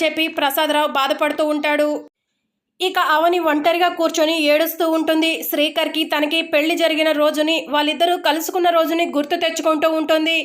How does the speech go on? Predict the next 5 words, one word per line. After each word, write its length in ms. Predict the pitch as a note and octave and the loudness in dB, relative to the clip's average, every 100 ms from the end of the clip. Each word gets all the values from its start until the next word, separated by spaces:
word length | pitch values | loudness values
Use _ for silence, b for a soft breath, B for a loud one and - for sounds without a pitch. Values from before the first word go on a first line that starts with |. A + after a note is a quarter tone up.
| B B B | B B B
ఇక 120 | E4 | -2
మరోవైపు 800 | E4 D4 C#4+ D#4 D#4 D4+ D#4+ D#4+ B3 | 0 2 2 2 2 0 -2 0 0
అలేఖ్య, 580 | C4+ D#4+ D#4+ D#4+ D4+ - B C#4+ | 0 0 0 -2 -4 -6 B -4
"నీకంటే 460 | F#4 G4 F4+ F4+ | -2 0 0 0
ముందు 300 | E4 D4 D4+ | 0 0 0